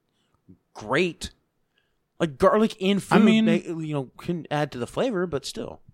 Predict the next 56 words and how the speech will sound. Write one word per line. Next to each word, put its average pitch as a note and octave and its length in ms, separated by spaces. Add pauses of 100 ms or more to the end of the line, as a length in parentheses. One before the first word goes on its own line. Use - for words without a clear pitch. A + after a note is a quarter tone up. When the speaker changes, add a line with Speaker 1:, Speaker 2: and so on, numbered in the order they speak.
(640)
Speaker 2:
I - 120
don't F#3+ 140
mind D#3+ 160
it. C#3 140
I - 100
don't D#3 180
mind D3+ 200
Speaker 1:
I, E3+ 260 (120)
I F3+ 120
see. - 160
I F3+ 80
can't. G3 320
I D#3+ 80
Speaker 2:
If F3+ 100
it G3+ 40
wasn't B3 300
too B3+ 80
strong, A3 320
I F3 40
would F3+ 160
eat F#3 140
plain D#3+ 240
garlic. C#3+ 320 (100)
I, C#3+ 80
I D#3+ 40 (100)
Speaker 1:
That's C#3+ 60
Speaker 2:
fucking D#3 240
love E3 80
Speaker 1:
just D3 100
Speaker 2:
garlic. D3+ 200
Speaker 1:
degenerate, A2 400
and C3 220
Speaker 2:
<laughs> - 0
That's - 180
Speaker 1:
I G#3+ 120
don't F3 140
know G3 100
if F3 100
I E3 80
can. D#3+ 240 (140)
I, D3+ 140
I C#3+ 100
can't F3 260
mess C#3 240
with G#2+ 120
garlic A2+ 360
unless A2 280
it's G#2+ 100
got G#2+ 160
some, G#2+ 140
like, F#2 180
onion F#2 400 (160)
there G2 140
to - 140
balance F#2 440
it. - 100